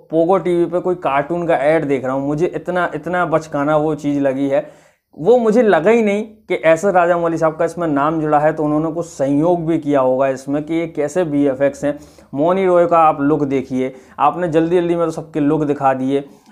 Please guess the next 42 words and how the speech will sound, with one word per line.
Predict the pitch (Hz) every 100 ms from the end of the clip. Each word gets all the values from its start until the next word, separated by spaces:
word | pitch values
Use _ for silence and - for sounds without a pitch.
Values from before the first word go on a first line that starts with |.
| -
अमिताभ | 127 151 160 160
बच्चन | 143 139 - 143
हो | 135 127
गए, | 131 135 135 135 -
नागा | 139 147 151 156
अर्जुना | 143 131 143
हो | 139 127
गए, | 127 139
ये | 139 190 233
एक | 233
ऐसे | 160 170 226
कलाकार | 214 180 175 165 175
हैं, | 170 180
इनका | 175 165 185 175
अलग | 165 175
एक | 180 160
सेपरेट | 151 147 175 156
फैन | 151 151
बेस | 147 147
है। | 147
अगर | 147 165
ये | 180
एक, | 180 - - - -
एक | 175 156 -
जैसे | 151 170 185
आपने | 180 190
मोशन | 170 160 175 165
पोस्टर | 165 175
शिवा | 175 156 156 160
का | 170
लॉन्च | 151 151
किया | 147 143
था | 131 143
रणबीर | 135 135 156
कपूर | 143 139
का, | 131 151 - - _ _ _
एक | 156 202 208
एक | 214 214
करके | 175 165 170
आप | 156 151 147
अमिताभ | 143 147 151 160 156
बच्चन | 147 147 - 151